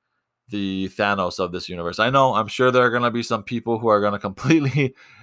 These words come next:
disagree with me on this, um, but essentially he is gonna be the, the big bad in this world. Um, so yes, I did just throw in a Marvel reference to explain, uh, something from D C.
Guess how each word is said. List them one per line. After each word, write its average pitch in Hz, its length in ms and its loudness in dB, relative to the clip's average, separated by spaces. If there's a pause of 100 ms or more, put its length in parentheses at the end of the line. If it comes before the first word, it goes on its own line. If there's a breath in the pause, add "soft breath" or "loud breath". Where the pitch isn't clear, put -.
(180 loud breath)
disagree 123 520 2
with 110 200 2
me 107 160 -6
on 104 200 -2
this, 101 400 0 (520 soft breath)
um, 98 420 2
but 107 240 4
essentially 113 500 -2
he 110 240 -4
is 107 240 2
gonna 104 200 -2
be 95 400 -4 (680)
the, 95 360 4
the 101 100 -2
big 95 380 0
bad 87 480 0
in 87 340 -10 (160)
this 92 380 -6
world. 85 400 -2 (960)
Um, 90 800 2 (1080)
so - 140 -6
yes, 107 300 2
I 95 100 0
did 107 220 0
just 104 260 -4
throw 104 240 4
in 98 120 2
a 92 40 0
Marvel 92 360 0
reference 90 540 -4
to 98 220 -4
explain, 90 640 -6
uh, 87 180 -2
something 92 260 -10
from 92 200 -8
D 90 160 -8
C. 85 340 -10